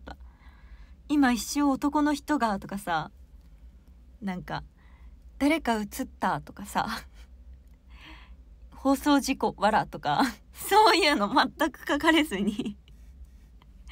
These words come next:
何事もなかったように。だから、なんか内心、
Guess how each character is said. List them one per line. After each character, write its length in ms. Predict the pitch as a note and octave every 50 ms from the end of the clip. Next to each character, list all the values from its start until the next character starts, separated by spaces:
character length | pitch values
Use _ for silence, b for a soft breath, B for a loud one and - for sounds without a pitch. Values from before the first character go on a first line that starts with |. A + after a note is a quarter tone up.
| B B B B B B B B B -
何 380 | A3 A3 A#3 A#3 A#3+ A#3 C#4+
事 280 | D4 E4 E4 - E4 D#4+
も 100 | D#4 D4+
な 120 | D#4 D#4
か 100 | D4 C4+
っ 60 | A#3+
た 140 | - - F#3
よ 120 | F3+ E3+ E3+
う 20 |
に。 140 | E3 - - - b b b b b b b b b - -
だ 100 | - A#3+
か 120 | G#3 A3 G#3+
ら、 300 | G#3 G#3 G#3 G3+ G3 F#3+
な 140 | G#3 G#3+
ん 40 | G#3+
か 80 | G#3 G#3
内 260 | G#3 A#3+ C#4 D#4+ F4
心、 600 | E4+ - F4 E4+ E4 E4 E4+ E4 D4 A3+ - -